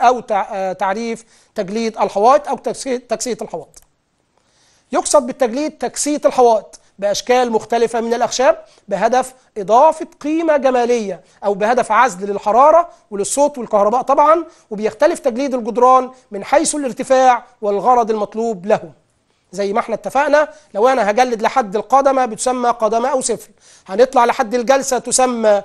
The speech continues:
ال-، الوزرة، هيبتدي تجليد الحائط باكمله يسمى تجليد. تعالوا نشوف مع بعض كده المكونات بتاعتي. انواع التجليد اولا قدمة او سفل، وزرة، تجليد، يبقى هم دول الانواع الثلاثة اللي الشرح بتاعنا هيدور عليهم.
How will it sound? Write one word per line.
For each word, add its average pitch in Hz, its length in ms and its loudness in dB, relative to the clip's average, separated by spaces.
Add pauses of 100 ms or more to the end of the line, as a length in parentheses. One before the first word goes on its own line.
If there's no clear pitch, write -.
(280)
ال-، 208 680 2
الوزرة، 285 500 4 (200)
هيبتدي 233 420 -4
تجليد 269 340 0
الحائط 262 320 2
باكمله 269 560 0 (200)
يسمى 254 520 0
تجليد. 226 460 -4 (300)
تعالوا 233 240 2
نشوف 247 220 -8
مع 233 120 0
بعض 254 200 2
كده 277 340 0
المكونات 226 500 -2
بتاعتي. 240 500 -2 (280)
انواع 277 220 2
التجليد 269 380 -4
اولا 254 420 0 (220)
قدمة 226 320 2
او 196 140 -6
سفل، - 300 -2 (420)
وزرة، 247 600 2 (100)
تجليد، 247 380 -4
يبقى 226 180 -2
هم 269 120 2
دول 262 180 0
الانواع 233 480 2
الثلاثة 247 580 0 (220)
اللي 247 260 2
الشرح 220 320 -2
بتاعنا 233 360 0
هيدور 226 400 -4 (220)
عليهم. 330 460 2